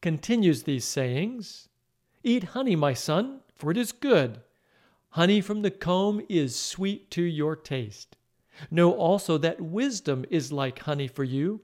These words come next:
If you find it, there is a future hope for you, and your hope will not be cut off.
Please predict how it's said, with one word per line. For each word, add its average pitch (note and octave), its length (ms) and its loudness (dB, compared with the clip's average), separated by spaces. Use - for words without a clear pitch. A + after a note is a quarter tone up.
If - 160 -2
you C3 120 -4
find F3 360 0
it, B3 220 -2
there E3+ 300 6
is D3+ 300 2
a B2+ 100 2
future F#3+ 600 -2
hope E3 420 0
for G#3 220 -6
you, C#3+ 420 0
and D3+ 180 0
your C#3 140 0
hope D3+ 500 0
will C#3 220 -2
not B2+ 500 -4
be D3+ 160 -2
cut D3 440 -10
off. A#2 420 -6